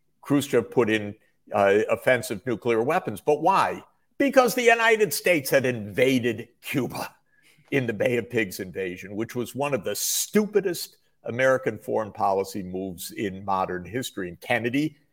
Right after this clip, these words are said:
had presided over that. Now, Kennedy was a, just a beginning president, and the C I A, our most dangerous and failed institution in American history, in my view,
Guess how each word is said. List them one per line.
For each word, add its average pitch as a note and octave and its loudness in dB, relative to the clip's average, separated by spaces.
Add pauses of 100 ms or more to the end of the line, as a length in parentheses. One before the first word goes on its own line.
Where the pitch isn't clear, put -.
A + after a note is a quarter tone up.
(280)
had F#3 2
presided G#3 4
over F#2 0
that. - -6 (240)
Now, A2+ 2
Kennedy C#3+ 2
was G#2+ -4
a, G2+ -2 (500)
just - 0
a A2+ 2
beginning C#3+ -4
president, G#2 -4
and A2+ -6
the G#2+ -4
C D3+ -2
I C#3+ 2
A, G2+ 2 (120)
our G2 -4 (760)
most A2 -6
dangerous C3+ -2
and G2+ -10
failed A#2 6
institution G2+ -6
in F#2 -10
American F#2+ -4
history, F#2+ -8
in E2+ -14
my F2 -10
view, F#2 -6